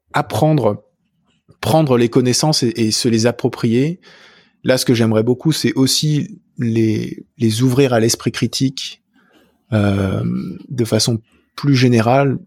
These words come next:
au-delà de la néphrologie, bien entendu, parce que je pense que la pandémie nous a montré que, qu'on manque à la fois cruellement d'esprit scientifique dans la population et d'esprit critique, on,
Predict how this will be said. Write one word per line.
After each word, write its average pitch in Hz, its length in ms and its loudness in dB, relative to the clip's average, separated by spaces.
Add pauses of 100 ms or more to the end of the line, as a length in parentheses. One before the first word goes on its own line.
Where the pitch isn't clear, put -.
(140)
au-delà 123 340 2
de 120 80 -2
la 110 80 2
néphrologie, 113 560 -2
bien 113 180 -2
entendu, 110 480 -4
parce - 180 -4
que 117 80 -2
je - 100 -4
pense 104 220 -4
que 107 120 -2
la 107 260 0
pandémie 113 380 2
nous 110 160 2
a 101 40 2
montré 104 280 -2
que, 113 300 -4
qu'on 110 180 -4
manque 110 260 2
à 113 60 2
la 104 80 2
fois 110 160 0
cruellement 123 400 -2
d'esprit 117 320 2
scientifique 120 560 -4
dans 113 80 -2
la 107 100 0
population 113 540 -2 (100)
et 156 100 6
d'esprit 127 360 0
critique, - 460 -8 (880)
on, - 80 -8